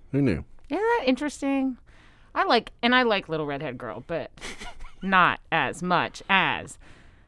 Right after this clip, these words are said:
Speaker 2: girl whose name I don't know from my favorite Charlie Brown. It's called Why Charlie Brown Why.
Speaker 1: Mm.
Speaker 2: It's about, I'm, like, such a Debbie Downer. Um, Katie calls me that all the time.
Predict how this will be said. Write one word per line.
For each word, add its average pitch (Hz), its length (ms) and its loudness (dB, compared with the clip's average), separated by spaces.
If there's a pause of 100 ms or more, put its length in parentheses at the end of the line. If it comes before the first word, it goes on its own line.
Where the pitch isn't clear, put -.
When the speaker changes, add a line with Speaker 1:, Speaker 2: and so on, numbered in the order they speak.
(600)
Speaker 2:
girl 170 240 4
whose 165 160 0
name 139 180 -2
I 127 40 -2
don't 120 180 -4
know 113 380 -4 (320)
from 180 160 0
my 165 160 2
favorite 185 480 0
Charlie 180 240 6
Brown. 160 280 4
It's 131 160 -4
called 143 320 -2
Why 151 280 0
Charlie 147 360 -2
Brown 135 380 -2
Why. 120 540 -6 (260)
Speaker 1:
Mm. 87 240 -4 (140)
Speaker 2:
It's 170 200 -2
about, 151 560 0 (300)
I'm, 208 80 -10
like, 233 180 -4
such 135 220 -8
a 117 40 -12
Debbie 127 260 -8
Downer. 135 340 -6 (520)
Um, 160 420 2 (100)
Katie 214 200 4
calls 175 200 4
me 151 80 0
that 135 120 -2
all 135 140 -2
the 135 80 -4
time. 127 260 -6